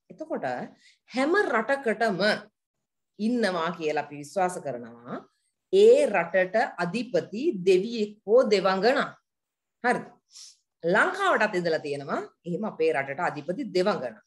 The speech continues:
හරිද? දෙවඟනා. මේකට අපි කියන්නේ ලංකාවේ රා-, ලංකාව විතරක් නෙමෙයි සාමාන්‍යයෙන් රාජ්‍යය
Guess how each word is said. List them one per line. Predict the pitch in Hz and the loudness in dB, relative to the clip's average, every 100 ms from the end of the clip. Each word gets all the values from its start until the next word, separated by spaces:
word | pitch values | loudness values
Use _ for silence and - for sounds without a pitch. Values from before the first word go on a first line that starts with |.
| _ _ _ _ _ _ - | _ _ _ _ _ _ -4
හරිද? | 196 202 | -2 -2
දෙවඟනා. | 156 139 127 175 - - _ _ _ - | -2 -4 -4 -4 -6 -12 _ _ _ -6
මේකට | 214 233 285 | -2 0 0
අපි | 214 196 | 0 0
කියන්නේ | 165 226 233 | 0 2 2
ලංකාවේ | 196 247 269 269 269 240 | 2 0 -2 2 4 4
රා-, | 202 160 | 2 0
ලංකාව | 185 233 240 | -4 -2 -4
විතරක් | 208 165 156 | -4 -4 -8
නෙමෙයි | 180 262 | -6 -4
සාමාන්‍යයෙන් | 202 185 180 185 233 170 | -4 -2 -2 0 -2 -2
රාජ්‍යය | 156 180 226 185 220 190 | 0 4 2 2 0 2